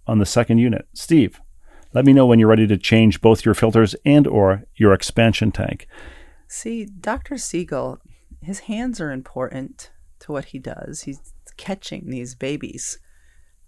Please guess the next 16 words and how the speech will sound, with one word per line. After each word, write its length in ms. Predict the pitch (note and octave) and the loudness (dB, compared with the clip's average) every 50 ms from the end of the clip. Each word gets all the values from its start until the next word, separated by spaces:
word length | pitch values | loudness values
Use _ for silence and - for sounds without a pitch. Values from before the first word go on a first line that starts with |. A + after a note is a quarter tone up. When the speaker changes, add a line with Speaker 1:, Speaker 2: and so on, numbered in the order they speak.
| _ - | _ -12
Speaker 2:
And 100 | E3+ E3 | -10 -8
I 40 | E3+ F3 | -6 -6
don't 20 | |
know 60 | F#3+ G3+ | 0 2
Speaker 1:
Catching 380 | G#3 - - - - F3 F3 | 2 2 4 4 4 4 4
them? 240 | F3+ G3 A3 A3+ - - - - | 6 6 6 4 4 2 -4 -12
Speaker 2:
Well, 420 | G#3 A3 A3+ G#3 A3 B3 B3+ C4 | -10 -8 -8 -8 -8 -8 -10 -8
yeah. 360 | C#4 D4+ E4 F4+ E4+ F3 D3+ - | -8 -8 -6 -6 -8 -8 -8 -6
I 140 | - F3 F#3 | -4 -4 -2
don't 200 | G#3 A3 G#3+ G#3 | -2 -4 -4 -4
know 160 | G#3 G#3 G#3 | -4 -4 -2
that 160 | G3 F#3+ F3+ | -2 -2 -2
I, 280 | F3 E3 D#3+ D#3+ D#3 - - | 0 0 0 -2 -4 -6 -6
I 140 | E3 E3+ E3 | -8 -8 -6
like 340 | E3+ E3+ E3+ F#3+ A3+ - | -6 -6 -6 -8 -8 -10
him 400 | - E3 D3 C#3 C3 C3+ C#3 C#3 | -8 -8 -6 -6 -8 -10 -12 -14